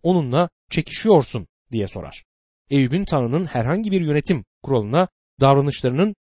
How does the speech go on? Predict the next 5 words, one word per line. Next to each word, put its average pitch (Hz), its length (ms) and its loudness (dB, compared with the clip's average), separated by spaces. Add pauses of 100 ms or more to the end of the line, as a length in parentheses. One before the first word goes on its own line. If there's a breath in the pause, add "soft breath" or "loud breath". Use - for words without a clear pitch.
(120)
raporunu 143 440 2
sunması 113 420 -8
gerekmediğini 120 760 0 (320)
anlaması 127 460 0
gerekir. 90 440 -10